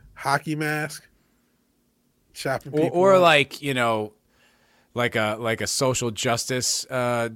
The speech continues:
Speaker 2: Jason who only kills people that need to
Speaker 1: Oh,
Speaker 2: be killed.
Speaker 1: man.
Speaker 2: You know?
Speaker 1: No, he's only killing,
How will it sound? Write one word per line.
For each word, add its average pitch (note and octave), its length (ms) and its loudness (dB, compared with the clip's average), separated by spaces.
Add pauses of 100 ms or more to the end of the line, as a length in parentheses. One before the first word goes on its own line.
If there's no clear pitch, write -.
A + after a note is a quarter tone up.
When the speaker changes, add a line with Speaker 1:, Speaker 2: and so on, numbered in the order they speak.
(120)
Speaker 2:
Jason B2+ 440 -2
who B2 160 -4
only B2 360 -4
kills A#2+ 500 -6
people A#2+ 340 -6
that C3 160 0
need B2+ 300 -2
to B2 60 -6
Speaker 1:
Oh, A#2 40 -8
Speaker 2:
be G#2+ 140 -6
killed. A2+ 340 -4
Speaker 1:
man. A#2 220 -12 (560)
Speaker 2:
You G#2+ 120 -8
know? C#3 260 0
Speaker 1:
No, C3 40 0
he's B2+ 180 -4
only C3+ 280 -4
killing, C#3 580 -6